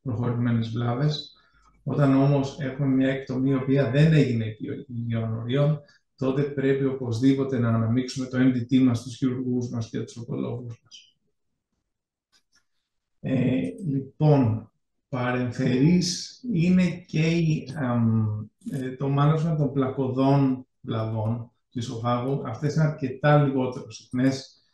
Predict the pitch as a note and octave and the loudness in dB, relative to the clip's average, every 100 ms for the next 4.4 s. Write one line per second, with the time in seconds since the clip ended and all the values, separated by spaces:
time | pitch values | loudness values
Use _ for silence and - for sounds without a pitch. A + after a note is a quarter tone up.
0 | _ _ - - D3+ C#3+ C#3 - - _ | _ _ -10 0 4 6 4 2 -8 _
1 | _ _ _ _ _ D3+ - C#3 C#3 C#3 | _ _ _ _ _ -8 -4 -2 -2 -2
2 | A#2 B2 C3 C3 C3+ C3 C3 B2 - _ | -4 -2 -2 -2 -2 -4 -4 -6 -12 _
3 | - C#3+ - C#3 B2 B2+ A#2 A2 - D3 | -20 -20 -12 -8 -4 -2 -2 -4 -6 -4
4 | B2 B2 A#2+ | -4 -4 -8